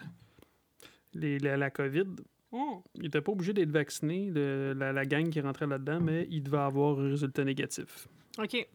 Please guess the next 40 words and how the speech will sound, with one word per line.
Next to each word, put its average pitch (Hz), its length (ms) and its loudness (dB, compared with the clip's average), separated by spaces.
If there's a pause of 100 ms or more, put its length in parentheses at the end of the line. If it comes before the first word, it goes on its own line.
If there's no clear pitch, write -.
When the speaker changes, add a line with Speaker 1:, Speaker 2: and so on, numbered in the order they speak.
Speaker 1:
Mhm. 190 400 2 (720)
Ça - 200 -6
aurait 131 220 0
l'air. 165 720 -4
Speaker 2:
Ok. 185 60 -12 (100)
Guillaume 202 320 -2
aurait 185 160 -2
pu 185 140 -8
y 175 80 -2
aller. 156 180 -8 (1000)
<laughs> - 60 -6 (920)
Alors, 196 320 4
sur - 140 -4
ce, - 140 0 (960)
après 220 220 2
ça, 320 160 6
on 330 40 6
a 269 60 4
eu 277 60 4
un 220 120 4
beau 311 260 4
petit - 160 -2
moment, 226 420 4
euh, 185 160 2
soixante 285 440 0
ans 302 120 2
de 208 120 2
Bond 208 600 0
en 165 340 0
genre, 160 300 -4
euh, 147 200 -6 (500)
une 180 100 -2
minute 190 340 -2
peut-être. 277 300 -4
On 185 60 -4
a 196 60 -2
vu 170 80 -6
plein 240 160 -4
Speaker 1:
Oui. 202 80 6
Speaker 2:
d'extraits. 202 460 -2